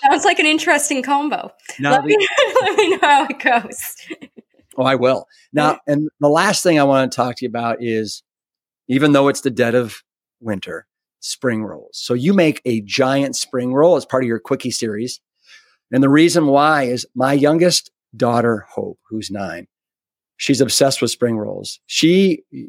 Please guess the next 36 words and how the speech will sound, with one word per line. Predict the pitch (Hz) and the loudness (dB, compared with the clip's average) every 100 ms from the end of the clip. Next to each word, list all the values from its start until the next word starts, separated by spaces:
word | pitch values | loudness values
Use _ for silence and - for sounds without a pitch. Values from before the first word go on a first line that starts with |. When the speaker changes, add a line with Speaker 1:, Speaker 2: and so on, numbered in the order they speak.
| 95 139 | -14 -8
Speaker 2:
she | 165 - 202 214 | -4 -2 2 2
will | 190 175 | 4 2
make | 160 165 143 | 4 2 0
spring | - - 156 160 151 | -6 -2 2 2 4
rolls | 143 135 127 123 127 - - _ _ 147 | 4 4 4 2 -2 -6 -12 _ _ -12
seven | - 170 165 160 | -2 0 2 2
nights | 147 139 - | 2 2 -2
a | 123 | 0
week | 147 131 - | 0 0 -4
if | 127 123 | -6 -4
she | - 113 | -4 -6
could. | - 143 123 104 110 _ _ _ _ | -2 0 0 -2 -10 _ _ _ _
The | 135 151 | 0 2
other | 156 143 | 4 2
night, | 143 135 113 _ _ _ _ - | 2 0 -2 _ _ _ _ -6
she | - | -2
said, | 127 135 - | 2 0 2
"I | 151 | 0
wanna | 190 | 2
make | 196 180 | 2 -2
spring | - 135 | -2 -2
rolls. | 131 131 127 - | 2 2 0 -4
I'll | 127 | -2
do | 131 131 | 2 2
everything. | 131 113 107 | 2 0 -4
I'll | 107 | -6
chop | - 143 147 | -2 -2 0
everything. | 151 147 143 147 143 143 - | 0 0 0 0 2 2 -2
I'll | 113 | -8
clean | - 151 147 | -2 2 2
everything. | 143 143 143 139 | 2 0 0 0
I'll | 127 | 2
do | 139 | 2
everything." | 139 123 | 2 -2
I'm | 117 | -6
like, | 117 | -8